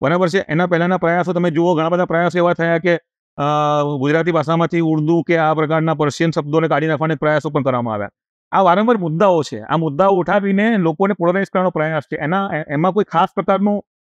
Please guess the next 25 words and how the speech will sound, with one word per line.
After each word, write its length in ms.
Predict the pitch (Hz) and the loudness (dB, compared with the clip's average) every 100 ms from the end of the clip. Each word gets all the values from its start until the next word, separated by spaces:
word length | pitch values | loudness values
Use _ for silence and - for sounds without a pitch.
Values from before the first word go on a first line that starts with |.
| _ 127 | _ -6
સકારાત્મક 540 | 156 180 202 196 208 - | -2 0 0 2 0 0
કામ 180 | 196 196 | 0 0
કરવાનો 380 | 196 190 196 202 | 0 0 2 0
કોઈ 200 | 185 196 | 0 2
એમાં 320 | 185 196 208 | 4 2 2
અભિગમ 360 | 143 165 196 190 | 0 0 0 0
કે 100 | 196 | 0
એમનો 400 | 214 180 170 185 | -2 -2 -2 0
કોઈ 140 | 196 | 0
ઈચ્છા 280 | 185 - 196 | 0 -2 -2
પણ 140 | 175 | 0
નથી. 200 | 147 131 | -2 -4
એમના, 340 | 139 139 165 165 | -4 -2 0 0
એવો 100 | 160 | 0
કોઈ 100 | 175 | 0
will, 140 | 185 | 0
will 220 | 147 165 175 | 2 0 4
power 180 | 180 165 | 4 4
પણ 120 | 139 | 0
નથી 160 | 110 110 | -4 -6
સોલંકી. 360 | 110 101 - - _ _ _ - | -8 -10 -12 -16 _ _ _ -12
તો 160 | - _ | -12 _
આ 320 | 135 190 240 | 0 4 2
મૂળ, 260 | 190 156 208 | 2 0 2
મૂળ, 400 | 202 175 156 | 2 0 2